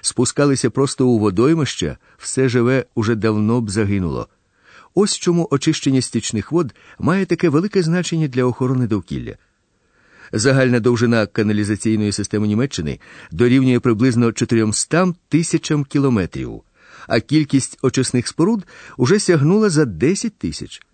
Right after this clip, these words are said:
Частина з них належить великим промисловим підприємствам,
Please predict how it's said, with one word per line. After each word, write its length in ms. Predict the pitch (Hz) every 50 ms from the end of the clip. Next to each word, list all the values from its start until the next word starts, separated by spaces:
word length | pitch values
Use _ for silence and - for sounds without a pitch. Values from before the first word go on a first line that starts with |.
| _ _ _ _ _ _ _ _ _ _
Частина 480 | - 175 175 - - 269 254 226 170
з 80 | 120 120
них 220 | 127 123 113 -
належить 440 | 123 123 120 120 117 107 117 110 -
великим 420 | 104 117 123 120 113 - 123 113 107
промисловим 600 | - 117 113 113 107 - - 110 107 107 104 98
підприємствам, 760 | - 104 - - 117 131 180 202 208 - - 190 180 180